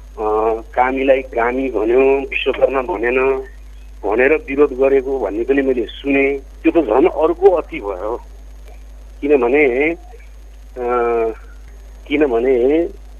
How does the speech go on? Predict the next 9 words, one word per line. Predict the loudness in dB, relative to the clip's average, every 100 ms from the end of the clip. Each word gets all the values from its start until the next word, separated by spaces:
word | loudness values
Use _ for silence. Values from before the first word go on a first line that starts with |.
| 0
वास्तवमा | 0 2 0 2 2 2 -2 -6 -16 0
परियार | 2 4 2 2
भनेको | -2 -10 -8 -4 -4
त | -4 -4 -4 -4 -8 -18 -20 -18 -4
दमाईभित्रको | 0 2 0 -6 -6 0 2
एउटा | 4 2
थर | 0 -2 0
मात्रै | 0 -8 -10
हो। | -14 -14 -20